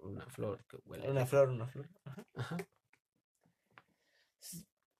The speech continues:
Speaker 2: pues puede que ahí aparezcan, ¿no? Pero bueno, esas, esas son
Speaker 1: Puede que
Speaker 2: dos,
Speaker 1: estén sus
Speaker 2: dos,
Speaker 1: espíritus,
Speaker 2: dos
Speaker 1: sí.
Speaker 2: leyendas que, pues, como que no tienen nada de paranormal, ¿no?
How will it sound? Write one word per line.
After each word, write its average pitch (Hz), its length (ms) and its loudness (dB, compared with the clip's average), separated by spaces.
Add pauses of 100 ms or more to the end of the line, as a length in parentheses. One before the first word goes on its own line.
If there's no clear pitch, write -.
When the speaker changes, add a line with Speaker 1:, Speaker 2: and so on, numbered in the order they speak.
(420)
Speaker 2:
pues 139 220 0
puede 165 180 4
que 143 120 4
ahí 135 100 8
aparezcan, 135 640 0
¿no? 202 120 -10 (800)
Pero 156 180 12
bueno, 165 200 10
esas, 262 320 2
esas 214 240 6
son 214 120 6
Speaker 1:
Puede 202 120 8
que 196 60 10
Speaker 2:
dos, 190 140 6
Speaker 1:
estén 127 140 8
sus 127 160 4
Speaker 2:
dos, 156 300 10
Speaker 1:
espíritus, 131 340 4
Speaker 2:
dos 151 220 10
Speaker 1:
sí. 156 60 4
Speaker 2:
leyendas 147 720 8
que, 156 640 0 (760)
pues, 123 280 6
como 143 220 6
que 151 80 10
no 165 120 10
tienen 175 220 8
nada 156 340 12
de 143 260 10
paranormal, 117 720 4
¿no? - 80 -12